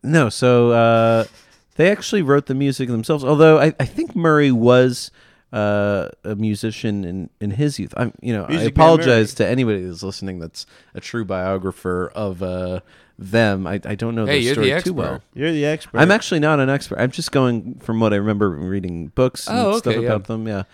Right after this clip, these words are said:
Speaker 3: Yeah, I guess
Speaker 2: Oh.
Speaker 3: kinda we're all experts.
Speaker 2: And so, yeah, the books is an interesting topic. So you, that's how you kinda consumed a lot of Beach Boys music, through some books?
Speaker 1: Well, I, I consumed the, the, the stories of them 'cause th-, they have a really interesting story where
Speaker 3: You didn't have a record player?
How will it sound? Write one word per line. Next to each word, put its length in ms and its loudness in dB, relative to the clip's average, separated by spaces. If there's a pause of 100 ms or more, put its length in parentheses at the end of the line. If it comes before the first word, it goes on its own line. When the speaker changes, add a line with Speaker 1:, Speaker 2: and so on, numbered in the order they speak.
Speaker 3:
Yeah, 160 0
I 40 2
guess 120 0
Speaker 2:
Oh. 20 -8
Speaker 3:
kinda 180 2
we're 140 0
all 160 2
experts. 500 -10 (160)
Speaker 2:
And 160 -6
so, 140 -2
yeah, 240 0
the 100 -4
books 380 -4
is 160 -8
an 100 -4
interesting 480 -12 (140)
topic. 480 -10 (300)
So 260 -12
you, 140 -12
that's 200 -4
how 80 -6
you 220 -6
kinda 240 -6
consumed 400 -8
a 80 -4
lot 160 -4
of 80 -8
Beach 240 -12
Boys 180 -6
music, 440 -10
through 140 -14
some 220 -16
books? 400 -10 (240)
Speaker 1:
Well, 280 0
I, 260 2
I 80 -2
consumed 540 -4
the, 460 -6
the, 280 -10
the 140 -12
stories 600 0
of 300 -12
them 180 -14
'cause 220 -4
th-, 140 -2
they 100 2
have 100 2
a 100 -2
really 360 -2
interesting 560 -8
story 340 -4
where 180 -2
Speaker 3:
You 120 -2
didn't 140 -2
have 120 -4
a 40 -4
record 280 -4
player? 380 -6